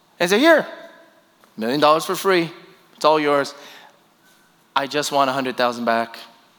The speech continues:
For you to express that, I was the giver, that you're grateful, and you're gonna manage the rest ninety percent in the way that I would want.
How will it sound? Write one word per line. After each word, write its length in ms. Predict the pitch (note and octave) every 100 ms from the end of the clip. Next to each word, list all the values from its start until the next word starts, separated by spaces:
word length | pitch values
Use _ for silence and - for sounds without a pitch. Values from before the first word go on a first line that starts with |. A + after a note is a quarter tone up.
| _ _ _ _ _ _ _ _ _ _ _ _ _ _ _ _
For 140 | -
you 140 | D3 D#3+
to 80 | D3+
express 560 | - - D#3+ F3 F#3
that, 300 | D3+ D3 G3 - - - - B2+
I 140 | B2+
was 180 | C3 A#2+
the 80 | C3
giver, 420 | D#3 E3+ F3 F3
that 220 | C#3+ C3
you're 100 | C3
grateful, 600 | A#2 D3 D#3 - D3+ D3 - _ _ _ _
and 100 | B2+
you're 80 | C3+
gonna 140 | C3+ C3
manage 360 | C3 C3 A#2+
the 80 | B2
rest 240 | A#2+ A#2+
ninety 220 | C3 A#2+ A#2+
percent 500 | A#2+ A2+ A#2 G#2+ - - -
in 100 | C3+
the 100 | C3
way 140 | C3+
that 140 | C#3 D#3+
I 100 | E3
would 160 | F3+
want. 340 | F3+ A3+ B2+